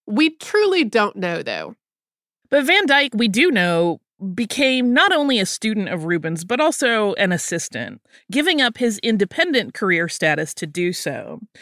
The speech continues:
Speaker 2: And at some point, he started living with Rubens, although the exact date that happened is unknown.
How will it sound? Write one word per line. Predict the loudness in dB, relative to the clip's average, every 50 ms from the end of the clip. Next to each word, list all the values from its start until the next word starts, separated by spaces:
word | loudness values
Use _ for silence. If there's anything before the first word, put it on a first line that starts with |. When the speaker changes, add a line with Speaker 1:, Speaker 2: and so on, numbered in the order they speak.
| -20 -20 -6 -2
Speaker 2:
And | 0 0 0
at | 0 0
some | 0 0 0
point, | 2 2 2 2 0 -2
he | -2 -2 0 0 0 -2
started | -2 2 2 4 4 4 4
living | 4 2 2 2 2 2
with | 0 -2 -2
Rubens, | 0 0 0 2 2 2 2 0 -2 -2
although | -2 -2 0 0 0
the | 0 -2 -2
exact | -4 -2 0 2 2 2 0 0
date | 0 0 0 0 0
that | 0 0 2 2
happened | 2 0 0 0 -4 -6 -4 -4
is | -6 -4 -2 -2
unknown. | -2 -2 -2 -4 -4 -2 -2 -4 -4 -6 -8 -10 -12 -14